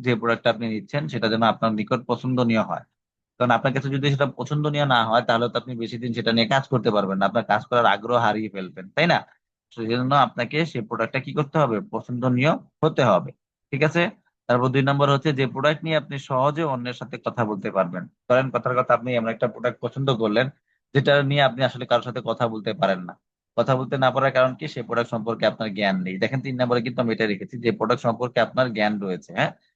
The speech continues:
ওরকম প্রোডাক্ট আপনাকে বাছাই করতে হবে। এখন কথার কথা ধরেন আপনি আসলে, আহ, বই আছে সম্পর্কে, বই নিয়ে খুব ভালো বুঝেন বা বই নিয়ে আপনার খুব জানাশোনা আছে, তা আপনি তো বই নিয়ে কাজ করতে পারবেন, কিন্তু ল্যাপটপ সম্পর্কে আপনার তেমন অভিজ্ঞতা নেই। তাহলে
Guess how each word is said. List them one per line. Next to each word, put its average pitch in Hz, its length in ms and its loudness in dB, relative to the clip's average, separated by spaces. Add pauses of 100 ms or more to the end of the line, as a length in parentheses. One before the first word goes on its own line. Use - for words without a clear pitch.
(180)
ওরকম 123 280 2
প্রোডাক্ট 120 260 4
আপনাকে 113 220 0
বাছাই 101 320 0
করতে 98 220 -6
হবে। 90 180 -2 (360)
এখন 123 180 2
কথার 127 260 0
কথা 135 140 2
ধরেন 123 240 4
আপনি 120 300 0
আসলে, 120 320 0 (220)
আহ, 101 220 2
বই 123 160 2
আছে 127 160 -2
সম্পর্কে, 127 360 -6 (180)
বই 120 220 4
নিয়ে 139 180 0
খুব 131 200 0
ভালো 107 200 4
বুঝেন 95 380 -6
বা 98 100 4
বই 104 220 0
নিয়ে 117 200 2
আপনার 120 260 0
খুব 120 200 -8
জানাশোনা 104 420 -2
আছে, 87 200 -6 (520)
তা - 60 2
আপনি 143 180 0
তো 165 80 4
বই 151 180 6
নিয়ে 151 200 4
কাজ 139 140 0
করতে 127 220 0
পারবেন, 110 260 2
কিন্তু 127 200 -6
ল্যাপটপ 131 420 2
সম্পর্কে 139 340 -2
আপনার 117 260 0
তেমন 120 180 2
অভিজ্ঞতা 107 480 -4
নেই। 107 220 2 (460)
তাহলে 143 220 4